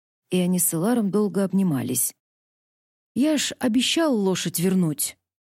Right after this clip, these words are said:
Вот, забирай. С телегой», смеялся Илар. Алтей тоже смеялся. «А, я уж простился с вами со всеми». Его глаза округлились, когда он увидел Раска.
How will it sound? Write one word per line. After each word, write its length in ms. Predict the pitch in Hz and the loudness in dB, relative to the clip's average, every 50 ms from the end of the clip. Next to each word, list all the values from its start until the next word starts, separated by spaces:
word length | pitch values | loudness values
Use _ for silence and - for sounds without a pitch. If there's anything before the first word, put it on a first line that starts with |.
| _ _ _ _ _ _ _ - | _ _ _ _ _ _ _ 0
Вот, 260 | 294 339 294 185 143 | 2 2 2 2 2
забирай. 640 | 151 208 208 294 302 294 277 214 160 143 - - _ _ _ _ _ _ _ _ _ _ _ _ | 0 0 2 2 2 2 2 2 2 0 -2 -6 _ _ _ _ _ _ _ _ _ _ _ _
С 120 | - - - | -12 -8 -4
телегой», 720 | - 226 233 202 165 170 185 180 180 170 143 127 - _ _ _ _ _ _ _ _ _ | 0 2 2 4 4 2 2 2 0 0 0 -2 -4 _ _ _ _ _ _ _ _ _
смеялся 680 | - - - 165 160 147 147 156 180 180 - - - 185 | -8 -4 -2 0 0 2 2 0 0 0 -2 -2 0 0
Илар. 460 | 185 180 160 143 131 123 135 156 - _ _ _ _ _ _ _ _ _ _ _ _ _ _ _ _ _ _ _ _ - | 0 0 0 -2 -2 -4 -6 -10 -12 _ _ _ _ _ _ _ _ _ _ _ _ _ _ _ _ _ _ _ _ -2
Алтей 400 | 208 220 220 - - 262 247 240 | -2 -2 0 0 0 0 0 0
тоже 300 | - 294 302 240 156 139 | 0 0 0 0 0 -2
смеялся. 760 | - - 147 139 131 - - - - - - - 131 - - _ _ _ _ _ _ _ _ _ _ _ _ _ _ _ _ _ _ _ | -2 -2 0 0 0 -2 -2 -2 -2 -2 -2 -4 -6 -8 -10 _ _ _ _ _ _ _ _ _ _ _ _ _ _ _ _ _ _ _
«А, 460 | - 208 220 226 226 220 214 214 202 196 | -6 -2 -2 0 0 0 0 0 0 -2
я 360 | 175 156 147 170 220 247 262 | -2 -2 0 0 2 2 2
уж 260 | 254 240 220 - - | 2 2 0 0 -4
простился 760 | - 220 214 208 185 - - - 208 240 254 233 - - 208 | -2 0 0 0 0 0 -2 -2 0 0 2 2 0 0 0
с 120 | - - | 0 0
вами 240 | 190 214 196 190 180 | 0 0 0 0 0
со 180 | 170 - 208 185 | 0 0 0 0
всеми». 580 | - - - 220 190 170 160 160 147 147 147 _ _ _ _ _ _ _ _ _ _ _ _ _ | 0 0 0 0 0 0 0 0 -2 -4 -6 _ _ _ _ _ _ _ _ _ _ _ _ _
Его 220 | - 175 175 180 | -4 -2 -2 0
глаза 380 | 165 185 190 190 175 196 190 190 | 0 0 0 0 0 0 0 -2
округлились, 680 | 185 - 196 185 170 190 196 196 180 151 143 - - | -2 -2 -4 -2 0 2 2 2 2 2 0 -2 -2
когда 320 | - 143 127 151 156 151 | -4 -4 -2 0 0 2
он 100 | 151 151 | 2 0
увидел 380 | 151 143 180 180 170 180 170 170 | 0 0 0 0 0 0 0 0
Раска. 480 | 151 131 120 - - - 139 123 - | 0 0 0 -2 -2 -2 -6 -8 -8